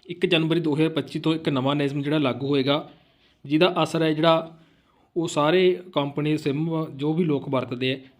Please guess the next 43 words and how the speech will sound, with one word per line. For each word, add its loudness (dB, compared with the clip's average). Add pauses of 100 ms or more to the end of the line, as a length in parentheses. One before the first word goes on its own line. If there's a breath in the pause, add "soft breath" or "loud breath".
(340 soft breath)
ਉਹਨਾਂ 2
'ਤੇ 2
ਹੋਏਗਾ। 0
ਇਹਨਾਂ 2
ਨਿਯਮਾਂ 2
ਦਾ 4
ਉਦੇਸ਼ 0
ਹੈ 0
ਜਿਹੜਾ 0
ਦੇਸ਼ 0
ਭਰ -2
ਦੇ -2
ਵਿੱਚ 0
ਫਾਈਵ 0
ਜੀ -2
ਬੁਨਿਆਦੀ -4
ਢਾਂਚੇ -2
ਦੇ 2
ਵਿਕਾਸ -6
ਨੂੰ -6
ਤੇਜ਼ -4
ਕਰਨਾ -4
ਹੈ। -10 (500 soft breath)
ਸਰਕਾਰ 4
ਨੇ 4
ਹਾਲ -2
ਹੀ 4
ਦੇ 2
ਵਿੱਚ 0
ਦੂਰਸੰਚਾਰ 0
ਐਕਟ 0
ਦੇ -4
ਤਹਿਤ -2 (680 soft breath)
ਵਾਧੂ 4
ਨਿਯਮ 2
ਪੇਸ਼ 0
ਕੀਤੇ 0
ਹੈ, -4 (480 soft breath)
ਜਿਹਦੇ 2
ਤਹਿਤ 2
ਸਾਰੇ 0
ਰਾਜਾਂ 2
ਨੂੰ -2